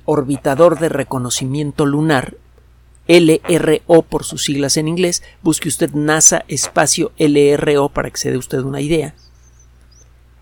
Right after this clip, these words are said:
De hecho, en las ligas que publicamos el día de hoy en Twitter y en Facebook, encuentra usted una a un video que está en el canal del L R O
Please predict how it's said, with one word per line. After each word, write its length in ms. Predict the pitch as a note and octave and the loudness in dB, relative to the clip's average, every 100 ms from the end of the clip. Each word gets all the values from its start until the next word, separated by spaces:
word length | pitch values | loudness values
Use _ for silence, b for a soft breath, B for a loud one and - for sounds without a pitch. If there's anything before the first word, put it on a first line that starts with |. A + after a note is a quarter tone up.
| _ | _
De 360 | G3 F#3+ D#3+ F3 | -10 -2 2 4
hecho, 360 | F#3+ G#3+ G#3 - | 4 2 0 0
en 180 | F3 | -4
las 160 | D#3 D3 | -2 -2
ligas 340 | E3+ G3 G3 | -2 0 0
que 160 | - F3+ | -2 -6
publicamos 600 | - D3 C#3+ F3 F3 - | -4 -4 -2 -2 -2 -4
el 100 | D3 | -4
día 180 | D#3+ E3+ | -2 0
de 140 | E3 | 2
hoy 240 | D3+ D#3+ D3 | 2 2 0
en 100 | C3 | -4
Twitter 420 | - D#3 E3 C#3+ | -6 -6 -4 -4
y 60 | D3 | -4
en 80 | |
Facebook, 540 | C#3 E3+ C3 D3 - - _ b b - | -4 -2 -2 -4 -12 -18 _ b b -4
encuentra 520 | D3+ - F#3 F#3+ G3 | -2 2 0 2 0
usted 440 | F#3 - G3 E3+ - | -2 -2 -2 -2 0
una 380 | G#3 F3+ E3 - _ _ | 0 2 0 -4 _ _
a 120 | D#3 | -4
un 240 | D3+ F3+ F3 | -2 -2 -4
video 500 | F3+ E3 F3 C#3+ B2 _ _ _ _ _ _ _ _ _ - | -4 0 2 2 -2 _ _ _ _ _ _ _ _ _ -8
que 60 | |
está 240 | D3 - F3 | -4 0 2
en 140 | E3+ | 2
el 180 | D3+ C3 | -2 -2
canal 420 | C#3 B2 D3+ D3+ | -4 -2 0 0
del 220 | C#3 C#3 | -2 0
L 300 | D3 C#3+ C#3 | 0 0 0
R 300 | C3+ D3 D3 | -2 -2 -2
O 140 | B2+ | -2